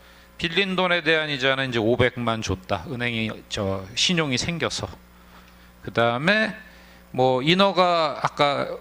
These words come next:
공공은행 인가 받으려면 나라에다가 수수료도 좀 내야 된다 그랬죠. 그럼 백 내고,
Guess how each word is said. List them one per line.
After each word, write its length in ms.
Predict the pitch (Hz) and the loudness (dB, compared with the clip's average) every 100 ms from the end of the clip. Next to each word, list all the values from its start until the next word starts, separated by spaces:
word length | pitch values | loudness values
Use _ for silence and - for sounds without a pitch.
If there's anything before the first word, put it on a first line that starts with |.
| - | -14
공공은행 600 | - 160 175 175 170 160 | -2 2 4 4 4 0
인가 300 | 147 156 160 | 0 0 2
받으려면 600 | 156 147 143 139 135 135 123 | 4 2 2 4 4 2 2
나라에다가 600 | 120 123 127 120 120 123 | 2 0 0 0 0 2
수수료도 580 | 202 202 196 170 147 | 2 4 4 4 2
좀 200 | 131 127 | 2 2
내야 220 | 110 110 107 | 2 0 2
된다 300 | 110 104 101 | 0 -2 -2
그랬죠. 340 | 95 - 165 | -2 0 0
그럼 180 | 160 156 | 0 -2
백 240 | - 123 | -4 -4
내고, 460 | 123 101 87 82 | -4 -6 -6 -8